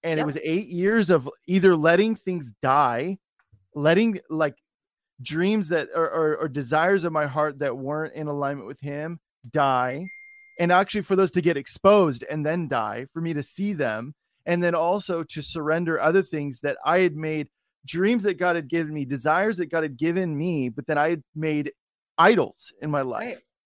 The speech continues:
Speaker 1: And so it was like, that was, that was a painful process. Like, that was like,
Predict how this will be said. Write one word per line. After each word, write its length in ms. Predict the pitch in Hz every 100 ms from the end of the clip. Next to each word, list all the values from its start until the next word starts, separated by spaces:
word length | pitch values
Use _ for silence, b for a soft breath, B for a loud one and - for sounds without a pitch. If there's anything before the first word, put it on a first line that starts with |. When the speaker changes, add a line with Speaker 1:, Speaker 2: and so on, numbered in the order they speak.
| _ _ _ _ 170
Speaker 1:
And 160 | 175
so 220 | - 175
it 100 | 165
was 180 | 165 156
like, 320 | 165 156 139 _ _ _ _ _ _ _
that 280 | 160 196 269
was, 160 | 269 -
that 220 | 151 185 247
was 120 | 277
a 80 | 240
painful 460 | 156 151 156 156
process. 800 | - 135 156 202 143 - _ - -
Like, 160 | 156
that 200 | 180 220
was 340 | 285 202 143 -
like, 240 | 170 151